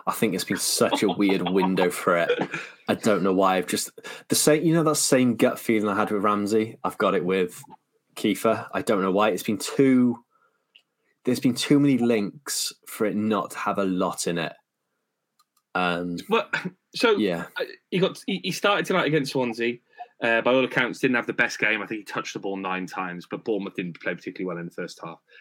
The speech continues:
Speaker 2: Taken off at half time. The talk today on Sky Sports was that if Bournemouth, um, get their, a striker in on loan by Friday,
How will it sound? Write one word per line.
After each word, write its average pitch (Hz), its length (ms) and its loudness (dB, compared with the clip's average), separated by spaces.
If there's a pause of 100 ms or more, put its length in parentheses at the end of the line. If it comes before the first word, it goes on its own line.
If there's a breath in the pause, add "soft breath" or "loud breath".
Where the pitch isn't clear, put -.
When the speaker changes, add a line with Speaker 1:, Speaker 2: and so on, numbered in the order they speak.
(240 soft breath)
Speaker 2:
Taken 185 300 2
off 151 120 2
at 147 80 0
half 123 240 0
time. 98 400 -2 (380 soft breath)
The 123 60 -2
talk 160 280 4
today 139 220 4
on 123 160 0
Sky 127 260 0
Sports 123 420 -2
was 113 260 -2
that 117 160 -2
if 113 240 -2
Bournemouth, 123 480 0 (220)
um, 104 400 -2
get - 200 0
their, 107 280 0 (200)
a 165 60 -10
striker 110 420 -2
in 98 80 -2
on 98 120 -4
loan 101 260 -2
by 95 140 -4
Friday, 92 560 -6